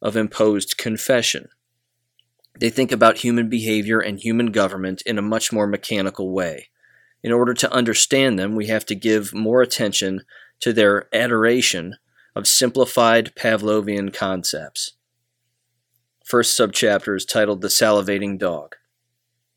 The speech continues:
In the latter part of the nineteenth century, the Russian Nobel Prize winner Ivan Petrovich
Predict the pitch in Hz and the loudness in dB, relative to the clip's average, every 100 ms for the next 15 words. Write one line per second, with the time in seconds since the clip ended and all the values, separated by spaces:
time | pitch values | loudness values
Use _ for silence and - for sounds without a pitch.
0 | _ _ 120 120 120 135 147 135 120 110 | _ _ 0 6 8 8 8 6 6 4
1 | 110 110 113 - 107 - 104 92 - 90 | 2 2 2 -2 0 0 0 -2 -4 -6
2 | 87 92 - - - 110 117 - 117 110 | -6 -8 -10 -12 -12 0 2 2 0 0
3 | 110 107 101 - 98 98 - 98 90 90 | 2 2 2 0 0 0 -2 -4 -4 -6
4 | - _ _ _ _ - 113 120 127 123 | -10 _ _ _ _ 0 4 4 4 0
5 | 120 _ _ - _ _ _ _ - 135 | -4 _ _ -20 _ _ _ _ 2 2
6 | - 113 117 117 - - | 2 2 2 4 2 0